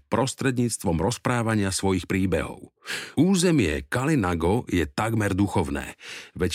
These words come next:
človek je prechodom cez ostrov Dominika hodený storočia späť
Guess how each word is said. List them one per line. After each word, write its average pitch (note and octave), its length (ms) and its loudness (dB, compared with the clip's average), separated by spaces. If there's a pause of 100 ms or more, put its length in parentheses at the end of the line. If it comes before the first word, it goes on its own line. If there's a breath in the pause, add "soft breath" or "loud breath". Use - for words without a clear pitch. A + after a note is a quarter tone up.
človek D3+ 400 4
je G#2+ 160 4
prechodom G#2+ 560 0
cez B2 160 0
ostrov G#2+ 480 2
Dominika F#2 560 2
hodený E2+ 480 0
storočia B2 640 0
späť A2 400 -2